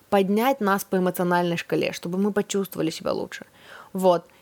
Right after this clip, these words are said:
Вы можете сделать так, чтобы сначала почувствовать себя хорошо, а потом говорить аффирмации, потому что, когда вы чувствуете себя хорошо, аффирмации заходят лучше. Для меня долго казалось это странным, что, типа, я использую аффирмации для того, чтобы почувствовать себя лучше. Какой смысл, когда я чувствую себя и так хорошо, говорить аффирмации?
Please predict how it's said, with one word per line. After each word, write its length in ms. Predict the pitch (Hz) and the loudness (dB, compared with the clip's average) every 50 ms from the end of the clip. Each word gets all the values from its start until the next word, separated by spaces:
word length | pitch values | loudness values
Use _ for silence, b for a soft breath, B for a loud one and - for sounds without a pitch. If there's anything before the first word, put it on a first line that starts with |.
| b _ | b _
Вы 220 | - 196 202 220 220 | -2 2 4 4 4
можете 520 | 220 208 208 214 254 302 349 339 - 302 262 | 4 4 2 2 2 0 -2 -2 0 0 0
сделать 380 | 226 208 220 208 196 196 190 | 2 4 4 6 6 4 4
так, 240 | - 196 202 220 214 | 4 2 2 2 0
чтобы 680 | - - - 214 190 185 170 180 180 170 165 160 - - | -4 -4 -2 0 0 2 4 4 4 4 4 0 -2 -4
сначала 560 | - - - 185 180 - - 208 180 170 165 | -4 -2 -2 -2 0 2 4 4 4 4 4
почувствовать 440 | - 170 170 - 180 - - 165 - | 0 -2 -6 -8 -8 -8 -8 -8 -6
себя 100 | - 175 | -8 -8
хорошо, 300 | - 175 170 - - 269 | -8 -8 -6 0 0 0
а 40 | 269 | 0
потом 420 | - - 196 - - 202 185 175 | 2 -2 -4 0 0 0 0 2
говорить 340 | 160 165 156 160 151 147 - | 0 0 0 0 0 -2 -4
аффирмации, 520 | 170 - - 156 156 151 139 - - - - | -6 -6 -6 -4 -4 -4 -4 -4 -4 -8 -8
потому 400 | - - 175 - 196 202 214 226 | -6 -6 -4 -2 0 0 0 -2
что, 160 | - - - | -2 -4 -4
когда 300 | - 202 196 202 214 220 | -4 -2 2 2 2 4
вы 100 | 220 226 | 2 0
чувствуете 420 | 208 - 214 - - 185 180 185 | -2 -2 -4 -6 -8 -10 -10 -8
себя 220 | 175 - 175 170 170 | -8 -2 -2 0 0
хорошо, 360 | - 175 170 175 - 190 208 - | 2 0 -2 0 0 -2 0 0
аффирмации 720 | - - - 190 180 175 170 175 196 220 - - 240 226 | -2 -2 -2 -4 -2 0 2 2 2 0 0 -2 -2 -2
заходят 500 | 196 190 185 - - 180 170 180 170 - | -2 -2 -2 0 0 0 0 -2 -4 -4
лучше. 320 | 160 156 151 - - - B B B B B B B B B B | -4 -4 -4 -6 -10 -12 B B B B B B B B B B
Для 160 | - 190 208 | 2 2 4
меня 260 | 202 214 214 240 320 320 | 4 4 2 2 2 2
долго 320 | 247 254 240 254 247 254 | 4 4 4 2 2 -2
казалось 440 | - - 190 - 202 220 233 - - | -2 -2 0 4 4 4 4 2 -2
это 140 | 202 - 190 | -4 -4 -6
странным, 520 | - - 185 170 160 156 170 220 277 277 | -4 -2 -2 0 0 0 0 -2 -2 -4
что, 180 | - - - 208 | -6 -8 -10 -6
типа, 360 | - 233 202 - 214 202 202 B B B B B _ - | -6 -4 0 2 2 2 2 B B B B B _ -6
я 160 | 208 202 226 | 0 2 2
использую 460 | 226 - - - 247 285 294 254 254 | 2 2 0 0 2 2 4 4 2
аффирмации 540 | 226 - - 196 196 196 202 240 247 - 233 | 2 2 0 0 0 2 2 2 2 0 -2
для 120 | 196 196 185 | -2 -2 -2
того, 200 | - 196 208 202 | -2 -2 -2 0
чтобы 160 | - 214 190 | 0 -2 -2
почувствовать 420 | - 202 185 214 196 - 180 175 | -2 -2 -2 -2 -2 -2 -4 -4
себя 160 | - 175 156 | 0 0 0
лучше. 260 | 156 156 160 156 - - | 0 0 -2 -4 -4 -6
Какой 280 | - 180 - - 233 | -6 0 0 0 0
смысл, 320 | 226 - 220 220 220 - 185 | 2 0 -2 0 0 -2 0
когда 220 | - 190 175 185 | 0 2 2 2
я 40 | 180 | 2
чувствую 320 | 185 - 190 - - 175 | 0 -2 -6 -6 -6 -6
себя 240 | 175 - 175 170 170 | -4 0 2 2 2
и 60 | 170 | 4
так 240 | 165 - 175 170 - | 4 2 0 0 0
хорошо, 360 | - 165 165 - - 196 214 | -2 -4 -4 -2 -2 0 0
говорить 360 | 220 202 180 165 170 165 - | 0 0 0 0 0 -2 -2
аффирмации? 560 | 185 165 - 170 165 160 156 156 - - - | -4 -6 -4 -4 -2 -2 -4 -4 -6 -10 -12